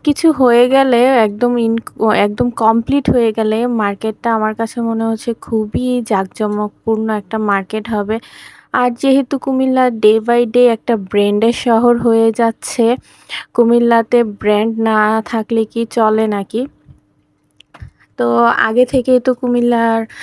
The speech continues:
মানুষ অনেক রুচিশীল, তো দিন দিন আরও রুচিশীল হয়ে উঠছে। তো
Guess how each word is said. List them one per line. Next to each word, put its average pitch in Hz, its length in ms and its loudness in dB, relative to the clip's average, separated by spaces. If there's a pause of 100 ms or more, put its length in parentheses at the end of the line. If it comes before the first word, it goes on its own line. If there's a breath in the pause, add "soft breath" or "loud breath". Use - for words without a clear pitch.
(220 loud breath)
মানুষ 226 340 2
অনেক 233 300 2
রুচিশীল, 240 680 2 (720 loud breath)
তো 233 220 4
দিন 240 340 2
দিন 247 180 2 (120)
আরও 226 380 2
রুচিশীল 247 640 0
হয়ে 226 320 2
উঠছে। 233 580 0 (1000 loud breath)
তো 240 180 2